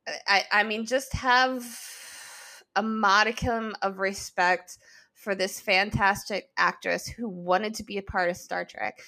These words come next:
who wanted to continue her character's story in Star Trek so much that she pushed for a spinoff. This was not something that anyone else came up with the idea of. Michelle came up with the idea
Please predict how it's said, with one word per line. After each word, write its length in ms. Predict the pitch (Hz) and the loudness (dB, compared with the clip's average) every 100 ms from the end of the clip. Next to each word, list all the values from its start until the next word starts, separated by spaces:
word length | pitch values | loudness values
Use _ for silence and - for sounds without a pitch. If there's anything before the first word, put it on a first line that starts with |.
| - - _ | -20 -20 _
who 120 | 254 | -4
wanted 460 | 202 214 220 262 | 0 2 2 2
to 200 | 254 294 | 0 -2
continue 580 | 262 247 - 233 240 240 | -2 -6 -4 -4 -2 -2
her 140 | 226 202 | -2 -4
character's 640 | 208 202 208 - 190 185 | -4 -2 -2 -4 -6 -4
story 720 | - - 208 233 233 180 175 | -6 -4 2 4 4 2 -2
in 160 | - 185 | -2 -2
Star 340 | 190 - - | -4 -6 -4
Trek 380 | - - - - - - - | -4 -6 -6 -8 -18 -20 -18
so 260 | - 220 233 | -6 -4 0
much 340 | 226 220 220 | 0 -2 -4
that 180 | 202 165 | -6 -4
she 520 | - - - 254 277 | -2 -2 0 -2 -2
pushed 640 | 262 - 208 175 - - _ _ | 0 0 0 -2 -6 -12 _ _
for 140 | 196 175 | -2 0
a 60 | |
spinoff. 580 | 180 - - - 71 - _ - _ _ _ _ | -2 -8 -10 -8 -12 -14 _ -20 _ _ _ _
This 200 | 240 240 | 0 0
was 180 | 294 247 | -4 -2
not 400 | 247 254 277 - | 4 6 4 2
something 360 | 285 262 285 | 0 2 0
that 120 | 226 - | 2 2
anyone 320 | 214 226 226 196 | 0 2 2 4
else 200 | 202 - | 4 2
came 220 | 226 190 | -4 -2
up 140 | 185 | -4
with 100 | 196 | -6
the 120 | 185 | -2
idea 400 | 180 170 - - - | 0 0 -4 -6 -6
of. 100 | - _ _ _ _ | -12 _ _ _ _
Michelle 680 | 202 214 - - 247 247 190 | -6 -4 -2 2 4 6 4
came 300 | 190 208 202 | 2 0 0
up 140 | 196 - | -6 -8
with 120 | 202 | -4
the 120 | 185 | 0
idea 440 | 175 180 180 - | 0 0 -4 -4